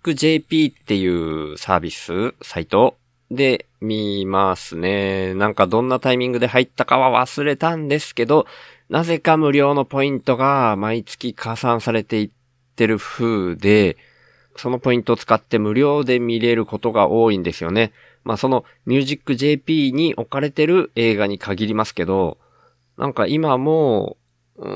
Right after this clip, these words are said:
うん、通常ポイントが一万四百八十一ポイントとかいうんであるんですよね。多分毎月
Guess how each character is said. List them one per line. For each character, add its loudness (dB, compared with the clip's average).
う -8
ん、 -16
通 -6
常 -2
ポ 0
イ 2
ン -4
ト -4
が -2
一 -10
万 -2
四 -4
百 -8
八 -8
十 -4
一 -8
ポ -4
イ -2
ン -4
ト -6
と -14
か -6
い -4
う -6
ん -8
で -6
あ -4
る -2
ん -6
で -6
す -10
よ -4
ね。 -6
多 -4
分 -4
毎 -2
月 -8